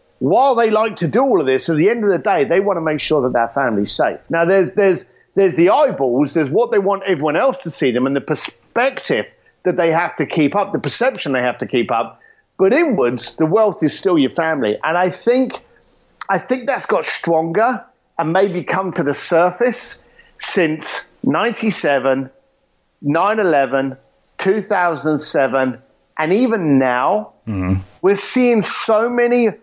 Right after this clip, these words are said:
Speaker 1: horrible things going on in the world.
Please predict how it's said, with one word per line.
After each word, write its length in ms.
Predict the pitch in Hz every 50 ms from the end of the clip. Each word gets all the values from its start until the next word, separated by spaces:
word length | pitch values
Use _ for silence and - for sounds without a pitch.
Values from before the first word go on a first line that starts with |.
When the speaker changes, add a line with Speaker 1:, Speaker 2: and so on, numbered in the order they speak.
| _ _ _ _ _ _
Speaker 1:
horrible 920 | _ - - - - 175 214 247 262 277 285 277 262 247 196 214 220 214 180
things 420 | - - 220 180 151 139 120 110
going 340 | - 180 165 147 143 143 151
on 160 | 156 170 180
in 100 | 202 214
the 60 | 220
world. 400 | 220 220 233 233 254 269 269 -